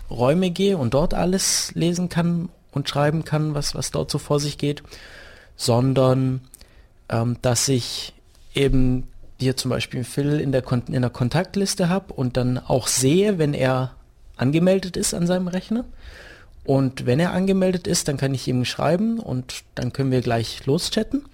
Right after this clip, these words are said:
Ähm, und meistens ist es auch so, dass ich ihm auch schreiben kann, wenn er nicht angemeldet ist und er dann die Nachricht später bekommt. Das kommt dann auf das Chatprotokoll drauf an oder was der Server so erlaubt oder was der Dienst so erlaubt. Da gibt's ganz unterschiedliche Sachen, ob man dann überhaupt schreiben kann,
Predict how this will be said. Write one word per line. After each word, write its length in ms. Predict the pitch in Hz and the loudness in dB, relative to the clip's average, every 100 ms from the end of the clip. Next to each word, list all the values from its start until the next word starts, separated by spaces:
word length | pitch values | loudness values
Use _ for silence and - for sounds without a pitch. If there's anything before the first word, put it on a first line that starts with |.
| - - - - - - - | -20 -20 -20 -20 -20 -18 -2
Ähm, 280 | 143 143 151 | 2 2 0
und 200 | 139 135 | 0 0
meistens 440 | 139 147 175 180 160 | 2 2 2 2 2
ist 60 | |
es 80 | 151 | 2
auch 140 | 147 | 0
so, 180 | 135 151 | 2 4
dass 200 | 135 - | 2 2
ich 140 | 127 135 | -2 -2
ihm 60 | |
auch 100 | 135 | -2
schreiben 280 | - 131 131 | 0 0 2
kann, 180 | 131 131 | 2 2
wenn 120 | 120 | 2
er 60 | 127 | 2
nicht 200 | 170 - | 0 2
angemeldet 540 | 170 160 160 156 156 | 2 4 4 2 0
ist 180 | 156 - | -2 -2
und 100 | 127 | -2
er 80 | 123 | 0
dann 140 | 120 | 2
die 80 | 117 | 2
Nachricht 380 | 117 110 113 - | 2 0 -4 -6
später 380 | - 110 - | -2 -2 0
bekommt. 420 | 101 101 - 107 175 | -2 -2 -4 -2 0
Das 140 | 170 | 2
kommt 220 | 156 139 | 2 2
dann 80 | 139 | 2
auf 120 | 120 | 0
das 160 | - - | -2 0
Chatprotokoll 640 | 131 - 131 120 - 120 | -2 0 -2 0 0 0
drauf 280 | 113 113 - | 2 0 0
an 160 | 123 123 | 0 2
oder 260 | 123 113 113 | 2 2 0
was 140 | 107 | -2
der 120 | 113 | 0
Server 360 | - - 117 117 | 0 2 2 2
so 120 | 117 | 0
erlaubt 400 | 113 107 113 - | 0 0 0 -2
oder 180 | 113 110 | -2 -2
was 120 | 110 | -2
der 120 | 117 | -2
Dienst 300 | 110 120 - | 0 0 0
so 80 | - | -2
erlaubt. 380 | 107 110 110 - - - - - | 0 0 -2 -8 -18 -18 -18 -12
Da 100 | 123 | -2
gibt's 220 | 117 - | -2 -2
ganz 400 | - 113 - - - | -4 -4 -4 -4 -4
unterschiedliche 680 | 113 117 - 113 - 101 117 | -4 -2 0 0 0 -4 -2
Sachen, 340 | 117 - - | -2 -4 -4
ob 160 | 123 - | -4 -2
man 120 | 113 | -2
dann 140 | 107 | -2
überhaupt 400 | 123 110 113 - | -2 0 -2 -2
schreiben 340 | - 123 120 117 | -2 0 2 0
kann, 280 | - 120 | 0 -2